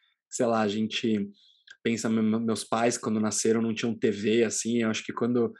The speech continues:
sei lá, meu, meu filho, que a gente tava conversando aqui, a gente tem filhos pequenos da mesma idade, quando eles tiverem, é, com trinta e quarenta anos, indo nos médicos, eles vão pensar o jeito que a gente fazia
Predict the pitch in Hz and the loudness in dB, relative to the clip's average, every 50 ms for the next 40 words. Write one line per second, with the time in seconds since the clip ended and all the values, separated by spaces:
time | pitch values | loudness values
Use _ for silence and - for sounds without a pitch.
0 | - _ _ _ _ _ - - 113 110 107 107 104 107 104 101 104 101 - - | -18 _ _ _ _ _ -8 -4 -2 0 0 0 0 0 0 0 0 -2 0 0
1 | 123 117 104 117 107 - - 110 - 113 110 107 104 - 113 110 107 113 107 - | 0 0 0 -2 -4 -2 -2 -2 0 0 0 0 0 -2 -2 -2 -2 -4 -4 -4
2 | 113 107 - 117 117 - - 113 107 - 113 110 110 107 110 110 104 110 104 107 | -6 -4 -4 -6 -8 -6 -6 -8 -4 -2 -2 0 0 0 0 0 0 0 -2 -2
3 | 117 110 117 113 110 107 - - 113 110 113 113 - - 117 120 120 120 120 113 | -4 -2 0 0 0 0 -2 -2 0 0 0 0 0 0 0 2 2 2 0 0
4 | - - _ _ _ _ - _ - 117 113 110 110 107 107 107 110 110 107 107 | -4 -10 _ _ _ _ -14 _ -2 0 0 2 2 2 0 -2 -2 -4 -4 -6
5 | 110 110 _ - 110 101 101 - 117 127 127 120 107 117 113 117 113 - 117 110 | -8 -10 _ -8 -8 -6 -2 2 4 4 4 4 2 0 0 0 0 0 0 2
6 | 113 113 117 110 - 117 113 113 117 120 113 - - 135 123 123 120 120 120 107 | 2 2 0 0 0 0 2 2 2 2 0 0 0 2 2 4 2 2 2 0
7 | 117 120 131 120 120 - - - 117 123 117 - 131 120 120 131 117 - 131 120 | 2 2 2 2 0 -2 -4 0 0 0 0 0 -2 -2 -2 -4 -4 -2 0 0
8 | 113 127 131 - - - 123 117 123 123 120 - 139 120 110 120 127 117 | 2 0 -2 0 0 0 2 2 2 -2 -2 -2 -2 -2 0 0 0 0